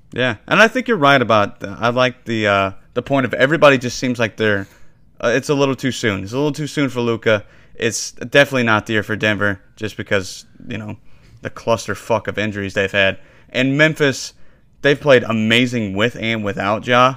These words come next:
which has been in-, even more incredible. Desmond Bane has been balling his ass out. Um, but it, it just seems like everybody's too early. I think, I think you hit the nail right on the head there.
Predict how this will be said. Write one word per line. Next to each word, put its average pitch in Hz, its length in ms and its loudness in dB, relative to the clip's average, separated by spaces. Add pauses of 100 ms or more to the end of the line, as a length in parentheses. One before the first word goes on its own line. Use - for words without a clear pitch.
which 104 160 -10
has 98 160 -10
been 98 320 -8 (240)
in-, - 160 -12 (160)
even 104 340 -4
more 101 260 0
incredible. 117 540 -2 (100)
Desmond 113 360 0
Bane 104 400 0 (260)
has 104 100 -10
been 104 200 -6
balling 104 360 2
his 104 120 -4
ass 101 340 0
out. 123 300 -2 (480)
Um, 107 460 2 (540)
but 131 120 2
it, 139 160 0
it 139 100 -2
just 139 180 -6
seems 151 200 -6
like 127 100 -4
everybody's 110 480 0
too 98 180 -6
early. 95 400 0
I 107 120 -8
think, 110 360 -10 (160)
I 113 60 -4
think 107 140 -6
you 101 80 -6
hit 98 100 -10
the 92 80 -16
nail 87 180 -14
right 82 200 -14
on 80 120 -16
the - 60 -12
head - 220 -16
there. 92 200 -18